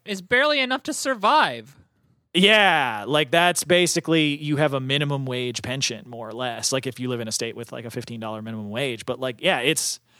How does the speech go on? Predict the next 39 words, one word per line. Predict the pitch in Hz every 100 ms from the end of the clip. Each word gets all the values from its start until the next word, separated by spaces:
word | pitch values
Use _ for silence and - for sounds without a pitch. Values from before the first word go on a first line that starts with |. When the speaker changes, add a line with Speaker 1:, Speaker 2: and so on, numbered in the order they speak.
| _ _ _ _ _ _ _
Speaker 2:
and | 190 208
this | 269
is | 247 185
the, | 208 170
the | 185
league | 185 208 151
that | 160
constantly | - 196 190 - 180 160
professes | 151 - 190 - 143
how | - 139
much | 147 139 143
it | -
cares | 156 151 127
about | 135
its | 123
players. | - 170 165 139
Meanwhile, | 151 151 147 139
being | 131 190 196 170
the | 160
only, | 131 151 185 196 190 170 _ _ _ _ _ _ _
uh, | 156 143
sports | - 165 170
league | 175 135 -
in | 165
the | 180
United | 175 170 160
States | - 165 180 147
of | 135
the | 131
top | 135 139 -
four | 147 143 175
that | 151 127 110
doesn't | 123 156 147 151 - 135
give | 120 151 143
its | -
players | - 135 143 147 123 -
fully | 139 135 135
guaranteed | 127 127 123 - 117
contracts. | - 117 107 117 - - -